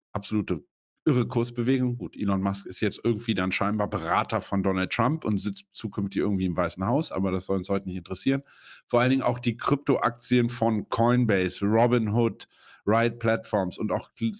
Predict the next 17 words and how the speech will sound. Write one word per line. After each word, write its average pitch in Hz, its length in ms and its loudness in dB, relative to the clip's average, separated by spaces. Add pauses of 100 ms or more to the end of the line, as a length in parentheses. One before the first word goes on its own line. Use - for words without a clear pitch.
(120)
CleanSpark 123 680 -2
um 98 220 0
mehr 110 220 2
als - 260 -6
dreißig 107 580 -2
Prozent 101 560 -4
im 90 200 -12
Wert 87 240 -6
zu. 101 260 -2
Also 92 160 0
allein 98 220 0
Coinbase 110 480 2
hat 101 120 -2
an 101 140 0
dem 98 160 0
vergangenen 101 480 0
Mittwoch 110 480 0